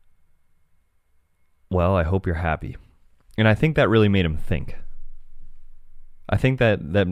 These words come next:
really made him take a step back, and a-, and I hope, well, at least I hope I did. I hope it really had him take a step back and ask himself, "Am I actually happy?" Because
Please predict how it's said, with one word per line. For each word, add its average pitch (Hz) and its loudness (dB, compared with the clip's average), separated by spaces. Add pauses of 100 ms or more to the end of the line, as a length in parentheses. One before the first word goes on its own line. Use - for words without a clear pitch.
really 101 4
made 95 4
him 85 0
take 113 -2
a 113 -2
step 107 -4
back, - -8 (400)
and 95 2
a-, 104 2
and 95 2
I 92 2
hope, 180 2
well, 165 2
at 165 -4
least 175 2
I 117 4
hope 139 2
I 73 -2
did. - -10 (180)
I 90 0
hope 120 2 (140)
it 98 0
really 101 4
had 98 2
him 82 -2
take 95 -6
a 87 -4
step 85 -2
back 80 0
and 73 -6
ask 87 -4
himself, 110 -4 (420)
"Am 107 6
I 104 8
actually 92 2
happy?" 78 -4
Because 87 0